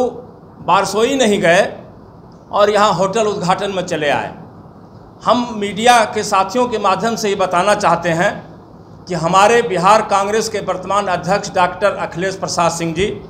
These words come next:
जो हमारे पार्टी के प्रतीक पुरुष हैं,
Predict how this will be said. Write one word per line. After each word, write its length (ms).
जो 140
हमारे 380
पार्टी 500
के 120
प्रतीक 460
पुरुष 280
हैं, 180